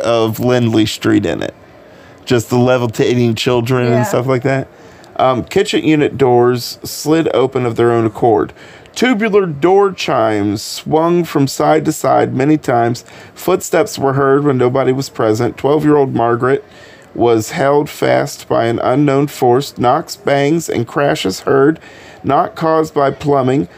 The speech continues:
Speaker 1: vibration, or other external forces. Coins disappeared from one room, reappeared in another.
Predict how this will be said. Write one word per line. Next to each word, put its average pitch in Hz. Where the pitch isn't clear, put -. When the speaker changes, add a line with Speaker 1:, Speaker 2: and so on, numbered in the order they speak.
Speaker 1:
vibration, 156
or 147
other 135
external 117
forces. 180
Coins 131
disappeared 127
from 120
one 113
room, 123
reappeared 113
in 135
another. 117